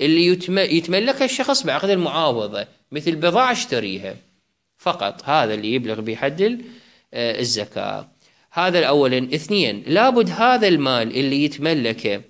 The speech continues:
بعقد المعاوضة كالشراء، مثل البضاعة أو المتاع، يقصد به الاكتساب والاسترباح، يعني مو يشتري للمؤنة، مو يشتري حتى يقتني، لا، يقصد به اش-،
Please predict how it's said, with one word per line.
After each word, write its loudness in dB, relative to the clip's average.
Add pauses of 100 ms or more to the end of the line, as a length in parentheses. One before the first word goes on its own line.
(520)
بعقد -2
المعاوضة 0
كالشراء، -2 (380)
مثل -4
البضاعة 2
أو 2
المتاع، -2 (260)
يقصد -2
به 0
الاكتساب 2
والاسترباح، 0 (280)
يعني 0
مو 4
يشتري 4
للمؤنة، 0 (760)
مو 0
يشتري 2
حتى 0
يقتني، 0 (760)
لا، 0
يقصد -2
به 0
اش-، -4